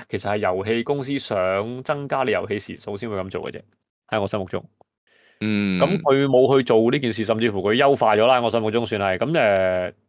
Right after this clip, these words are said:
Speaker 1: 係好事嚟嘅。
Speaker 2: 嗯哼。
Speaker 1: 即係，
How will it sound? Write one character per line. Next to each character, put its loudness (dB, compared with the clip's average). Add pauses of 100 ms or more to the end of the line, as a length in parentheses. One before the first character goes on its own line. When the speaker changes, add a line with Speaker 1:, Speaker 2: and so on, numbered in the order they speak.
(100)
Speaker 1:
係 0
好 0
事 0
嚟 0
嘅。 -8 (760)
Speaker 2:
嗯 -10
哼。 -12 (680)
Speaker 1:
即 2
係， -6